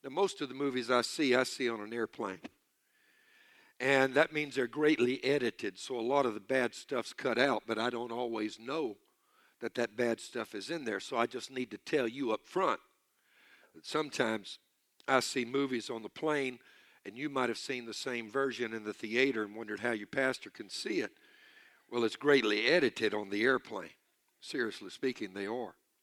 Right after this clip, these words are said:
And there's always a few scenes and a few choice words thrown in there that we would prefer as believers they not use. But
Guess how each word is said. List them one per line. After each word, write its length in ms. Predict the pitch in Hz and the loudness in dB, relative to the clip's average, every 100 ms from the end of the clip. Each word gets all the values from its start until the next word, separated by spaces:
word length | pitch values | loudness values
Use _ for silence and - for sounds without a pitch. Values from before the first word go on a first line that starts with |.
| _ _ _ _ _ _ _ - - - - | _ _ _ _ _ _ _ -20 -20 -20 4
And 140 | 190 | 8
there's 160 | 208 208 | 8 8
always 400 | 247 247 240 175 | 8 8 4 0
a 40 | |
few 220 | 175 226 208 | -2 -4 -4
scenes 680 | - 202 202 208 202 165 | 4 6 6 2 -2 -6
and 100 | 143 | -4
a 40 | 120 | -6
few 220 | - 180 | -8 -8
choice 400 | - 190 165 - | -2 0 0 0
words 400 | 156 175 180 - | 0 4 2 0
thrown 320 | - 170 165 | -4 -4 -2
in 100 | 156 | 0
there 200 | 156 170 | 6 6
that 120 | 151 | 6
we 140 | 127 156 | 0 0
would 180 | 151 - | -2 -4
prefer 360 | 127 165 160 | -4 0 0
as 80 | 131 | 0
believers 560 | 127 139 151 147 139 - | -2 2 2 0 -6 -4
they 120 | 135 | -2
not 260 | 131 135 | 0 -2
use. 540 | 127 147 160 165 - - _ _ _ _ - - 131 | -2 0 0 -2 -12 -16 _ _ _ _ -20 -12 4
But 200 | 139 | 4